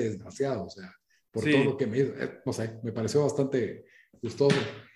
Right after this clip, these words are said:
Speaker 1: Eh, y, y siento que sí, dos horas visualmente agradables, entretenidas.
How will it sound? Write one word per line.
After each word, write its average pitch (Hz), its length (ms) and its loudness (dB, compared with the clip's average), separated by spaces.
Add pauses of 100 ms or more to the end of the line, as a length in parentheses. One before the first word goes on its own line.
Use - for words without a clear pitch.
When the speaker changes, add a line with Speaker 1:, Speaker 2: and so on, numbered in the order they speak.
(160)
Speaker 1:
Eh, 127 680 0 (240)
y, 170 340 2
y 147 60 4
siento 185 300 10
que 190 180 12
sí, 208 240 4
dos 180 240 4
horas 208 240 10
visualmente 165 600 6
agradables, 147 760 4
entretenidas. 123 840 -4